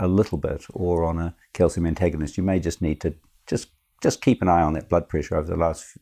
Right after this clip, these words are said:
over the, uh, first few weeks particularly. And there is an increased risk of urinary tract infections, particularly for women, somewhere in the vicinity of five to ten percent of people.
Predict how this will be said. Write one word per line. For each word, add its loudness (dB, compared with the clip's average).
over -2
the, -2
uh, -4
first 0
few 0
weeks -2
particularly. -4
And 4
there 2
is 2
an 0
increased 2
risk -2
of -2
urinary 2
tract -2
infections, -4
particularly 0
for -4
women, 0
somewhere 2
in 4
the 2
vicinity 2
of 4
five -2
to -8
ten 2
percent -6
of -14
people. -6